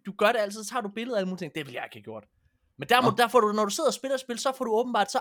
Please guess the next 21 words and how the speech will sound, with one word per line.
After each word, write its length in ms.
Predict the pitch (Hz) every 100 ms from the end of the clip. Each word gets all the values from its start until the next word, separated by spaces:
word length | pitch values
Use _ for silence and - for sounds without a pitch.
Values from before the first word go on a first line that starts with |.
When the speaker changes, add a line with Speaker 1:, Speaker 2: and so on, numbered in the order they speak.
| 180
Speaker 1:
afreagerer 600 | 226 254 185 156 175 139
du. 100 | 120 - -
"Åh, 220 | 202 208
din 140 | 202 196
fucking 320 | 226 202 220 202
nar, 220 | 196 180
mand. 220 | 160 160
Jeg 80 | 165
håber, 200 | 196 202
du 80 | 190 226
dør 200 | 208 165
i 120 | 156
Harbo, 380 | 151 175 185 160
mand. 260 | 139 139 139 -
<laughs> 220 | 208 - 269
Okay, 200 | 240 247 240
for, 100 | 190 214
jeg 80 | 196
håber, 160 | 190 208
du 160 | 180
dør. 120 | 185